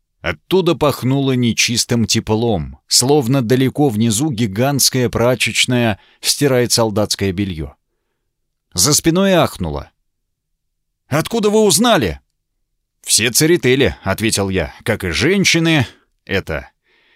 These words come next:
одинаковы». «И что?» «Везде одинаковые штуки», — ответил я. «Стандартное мышление. Видать, оболванивание началось раньше, чем считается».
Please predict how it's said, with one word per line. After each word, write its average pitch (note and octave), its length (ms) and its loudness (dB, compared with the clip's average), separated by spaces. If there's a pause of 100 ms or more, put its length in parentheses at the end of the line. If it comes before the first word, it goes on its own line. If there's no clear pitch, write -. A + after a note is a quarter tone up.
(160)
одинаковы». D3+ 800 -2 (880)
«И G3 100 2
что?» - 400 2 (640)
«Везде D#3 460 0
одинаковые A2+ 580 0
штуки», — - 360 -2
ответил E2+ 440 -6
я. D2 220 -8 (360)
«Стандартное F3 800 0
мышление. E2+ 720 -2 (420)
Видать, C3+ 480 0 (240)
оболванивание C3+ 1040 2
началось G#2+ 560 0
раньше, A#2 480 0
чем F#2 280 0
считается». D#2+ 680 -2